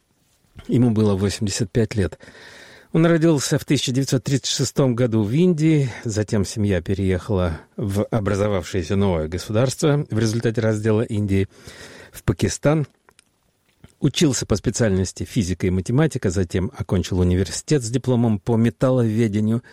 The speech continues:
В тысяча девятьсот шестьдесят первом году уехал в Ф Р Г для изучения металлургии в техническом университете и получил диплом инженера-металлурга. После защиты диссертации Хан получил работу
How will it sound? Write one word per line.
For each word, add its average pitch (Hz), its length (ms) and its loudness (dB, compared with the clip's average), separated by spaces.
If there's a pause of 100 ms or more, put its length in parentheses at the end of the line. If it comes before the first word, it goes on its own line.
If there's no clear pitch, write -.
(920)
В - 80 -8
тысяча 185 220 2
девятьсот 180 320 2
шестьдесят 170 320 0
первом 160 240 2
году 147 220 2
уехал 143 380 2
в - 40 -12
Ф - 120 -2
Р 117 140 4
Г 117 200 2
для 104 160 0
изучения 98 500 0
металлургии 143 720 2
в - 60 -6
техническом 139 580 0
университете 131 760 2
и 156 80 0
получил 120 460 2
диплом 107 460 0
инженера-металлурга. 92 1300 -2 (1040)
После 107 300 -2
защиты 98 560 -2
диссертации 101 800 -2
Хан 92 280 -2
получил 104 400 0
работу 113 400 0